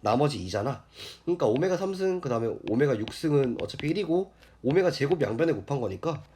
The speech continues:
너 오메가 제곱 되실 거고 오메가 십육 승 어떻게 되시죠?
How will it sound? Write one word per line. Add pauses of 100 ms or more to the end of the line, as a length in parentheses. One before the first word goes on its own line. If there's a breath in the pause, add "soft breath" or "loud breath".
(340 soft breath)
너
오메가
제곱
되실
거고 (360 loud breath)
오메가
십육
승
어떻게
되시죠?